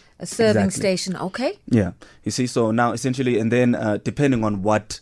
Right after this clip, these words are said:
Speaker 2: other use cases there, we've actually even built a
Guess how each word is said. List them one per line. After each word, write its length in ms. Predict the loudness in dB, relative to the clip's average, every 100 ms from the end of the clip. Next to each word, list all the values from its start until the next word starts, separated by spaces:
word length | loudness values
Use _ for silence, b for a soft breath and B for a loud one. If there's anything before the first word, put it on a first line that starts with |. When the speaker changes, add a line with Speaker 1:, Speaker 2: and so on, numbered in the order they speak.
| -6
Speaker 2:
other 220 | -2 0
use 260 | 0 0 -2
cases 400 | -2 -2 -4 -2
there, 320 | 2 2 0
we've 220 | -4 -2
actually 300 | -2 -2 -4
even 180 | -2 -2
built 440 | 0 2 2 0 -8 B B B -2
a 400 | 0 2 0